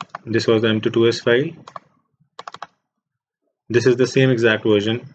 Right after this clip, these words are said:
just in the M K V container. So we can even successfully convert the four K or Ultra H D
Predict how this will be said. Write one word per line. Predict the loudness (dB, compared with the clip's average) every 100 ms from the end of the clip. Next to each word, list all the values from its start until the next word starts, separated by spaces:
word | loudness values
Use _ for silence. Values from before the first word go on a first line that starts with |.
| 0
just | 0 0
in | 0
the | 0
M | 0 0
K | 0
V | 0
container. | -2 -4 -6 -10 -18 _ _ _ _ _ _ _ _ _ _ _ -14 -2
So | 2
we | 2 0 -4 -18 _ _
can | 0 0 2
even | 2 4 4 2
successfully | -2 -2 -4 2 2 4 2 0 -6 -20 -8
convert | -4 2 4 6 4 0 -16 _ -20 -20 _
the | 0 0 0 -4
four | 4 6 6
K | 2 0
or | 0 0
Ultra | 0 2 2
H | 0 -4
D | -4 -4